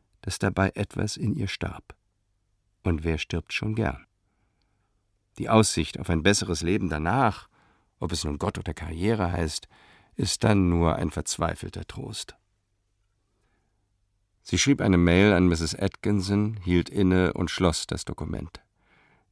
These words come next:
Es erschien das Fenster als Entwurf sichern. Sie hätte gern, dass im Leben möglich wäre, was der Computer anbietet. Entwürfe zu sichern.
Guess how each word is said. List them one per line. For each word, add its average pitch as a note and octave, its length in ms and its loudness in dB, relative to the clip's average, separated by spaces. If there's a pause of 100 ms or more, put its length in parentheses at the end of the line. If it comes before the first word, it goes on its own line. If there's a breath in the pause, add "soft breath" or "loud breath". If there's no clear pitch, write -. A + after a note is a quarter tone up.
Es G#2 120 2
erschien A2+ 260 6
das G#2+ 120 4
Fenster G#2+ 640 2
als G2 140 0
Entwurf G2+ 360 2
sichern. - 460 -6 (1800 soft breath)
Sie - 180 -4
hätte A2+ 200 2
gern, F2 480 6 (260 loud breath)
dass - 220 -6
im E2 200 -2
Leben F2 380 0
möglich E2 460 -2
wäre, E2 340 -4
was - 160 -8
der - 120 -6
Computer F#2 580 -10
anbietet. E2 640 -12 (720)
Entwürfe F2+ 520 0
zu - 200 -6
sichern. F#2 440 -8